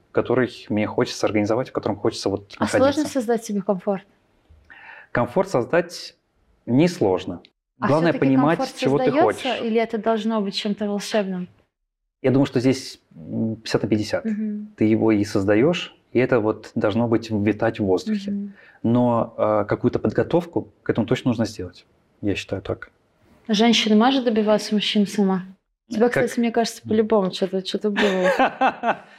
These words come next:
Speaker 1: Ну, на самом деле, мой
Speaker 2: Яркий
Speaker 1: Instagram
Speaker 2: персонаж.
Speaker 1: <laughs> Мой Instagram,
Speaker 2: Подозрительно.
Speaker 1: конечно, да, пользуется популярностью. И если еще несколько лет назад девушки как-то боялись, не то что боялись, они шли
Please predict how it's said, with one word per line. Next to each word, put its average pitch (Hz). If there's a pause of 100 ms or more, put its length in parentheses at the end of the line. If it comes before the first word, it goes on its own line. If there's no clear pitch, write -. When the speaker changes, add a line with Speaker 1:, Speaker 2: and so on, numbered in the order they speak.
(300)
Speaker 1:
Ну, 135
на 127
самом 165
деле, 139
мой 135
Speaker 2:
Яркий -
Speaker 1:
Instagram 151
Speaker 2:
персонаж. 220
Speaker 1:
<laughs> 311
Мой 131
Instagram, 139 (100)
Speaker 2:
Подозрительно. 170
Speaker 1:
конечно, 135
да, 110
пользуется 131
популярностью. 135
И 120
если 117
еще 110
несколько 135
лет 120
назад 120 (480)
девушки 127
как-то -
боялись, 117
не 117
то 117
что 165
боялись, 107
они 120
шли 107